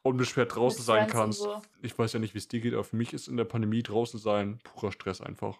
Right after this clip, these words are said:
Speaker 2: Hä, echt?
Speaker 1: Ja, total.
Speaker 2: Oh. <laughs>
Speaker 1: Also, weil du ja n-, nie anderen Menschen aus dem Weg gehen kannst.
Speaker 2: Ja.
Speaker 1: Es sind immer Menschen unterwegs.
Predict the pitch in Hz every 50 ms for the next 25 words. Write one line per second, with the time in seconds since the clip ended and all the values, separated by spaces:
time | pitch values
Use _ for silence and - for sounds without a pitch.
0 | _ _ _ - - 220 220 214 - 220 233 240 - - 120 104 98 90 - -
1 | - - 101 92 95 110 117 _ _ _ _ _ - 233 220 220 220 214 214 220
2 | 214 214 _ _ _ _ - 254 285 339 392 - - 110 101 98 - _ - -
3 | - - 117 110 120 117 120 113 113 113 117 117 - _ _ _ _ - 123 123
4 | 120 123 127 131 139 139 147 147 143 139 127 127 123 - _ _ _ _ _ _
5 | - 131 127 123 120 117 123 127 123 - - 110 107 104 113 107 101 113 107 -
6 | - 104 95 98 - 110 98 95 98 - - _ _ _ _ 214 196 190 196 196
7 | 190 190 196 - - - - _ - - - 117 117 - 139 127 123 123 113 110
8 | 113 117 117 110 - - 117 117 113 113 110 104 110 110 110 113 107 - -